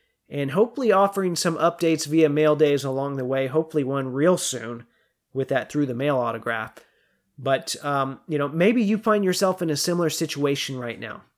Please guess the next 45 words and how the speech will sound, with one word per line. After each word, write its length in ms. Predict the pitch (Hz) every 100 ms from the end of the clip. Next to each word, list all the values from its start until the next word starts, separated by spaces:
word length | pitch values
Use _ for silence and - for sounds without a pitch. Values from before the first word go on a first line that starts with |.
| _
I 60 | 127
know 160 | 131
there 160 | 143 143
are 40 | 139
a 40 |
lot 240 | 139 165
of 100 | 165
impressive 500 | 156 139 160 151 156
rookies 340 | 147 147 151 135
after 240 | 139 135
these 200 | 135 131
first 280 | - 143 135
few 340 | - 143 135
weeks. 380 | 131 147 - - - _ _ _ _ -
Feel 160 | 196
free 200 | 202 220
to 60 | 190
reach 260 | 185 196 190
out 180 | 190 185
to 80 |
me 160 | 180 185
on 120 | 170
social 380 | 151 175 170 165
media 340 | 165 170 180 156
to 100 | 147
let 200 | 151 147
me 100 | 139
know. 320 | 139 151 180 _ _ _
You 120 | -
can 160 | 123 131
find 240 | 151 156
me 80 | 156
on 140 | 143 139
Instagram 600 | 165 - 185 180 185 185
under 160 | 147
the 100 | 135
handle 340 | 120 139 139 -
at 180 | 151 139
Wax 280 | 151 151 151
Museum 360 | 147 135 139
Podcast. 680 | 127 151 151 170 165 160 - - _ _ _
I'm 180 | - 151
also 400 | - 165 - 196
on 200 | 160 165
Twitter 540 | 151 - 220 143 139